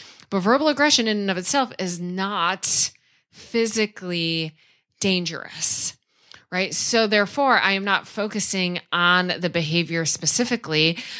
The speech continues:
I'm focusing on how can I offer regulation, connection, felt safety. And I have to, in order to do that, I have to be regulated. Of course, not calm.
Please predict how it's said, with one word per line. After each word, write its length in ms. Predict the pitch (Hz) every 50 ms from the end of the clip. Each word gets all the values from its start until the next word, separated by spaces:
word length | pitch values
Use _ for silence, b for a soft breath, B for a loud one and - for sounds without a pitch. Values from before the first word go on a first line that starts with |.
| B B
I'm 120 | - 190 180
focusing 540 | - 175 165 160 202 190 - 220 214 214 - -
on 340 | 160 156 147 143 147 165 -
how 460 | 151 - - - 151 139 139 156 180
can 280 | - - 196 190 - - -
I 380 | 143 127 110 113 135 160 - -
offer 500 | - 185 226 277 277 - 190 165 156 156
regulation, 540 | 151 143 143 160 156 156 160 156 - 165
connection, 380 | 147 - 143 147 - - 156 147
felt 160 | 160 113 -
safety. 360 | - 311 330 330 - 233 220 B B B B B B
And 80 | 233
I 40 | 233
have 100 | 269 269
to, 160 | - 262 233 - _
in 120 | 220 262 262
order 220 | 285 294 294 294
to 120 | - -
do 240 | 214 196 - 285 339 -
that, 280 | - 220 220 208 - - -
I 160 | 208 240 294 320
have 200 | 269 262 254 247
to 100 | - 254
be 120 | 214 233 233
regulated. 720 | 240 294 320 294 254 220 196 175 165 165 156 151 - _
Of 180 | - 196 196 175
course, 360 | - - 185 180 175 - - - _ _
not 380 | 180 175 156 156 151 - - - B B B B B B
calm. 480 | - - 285 269 226 - - 98 - -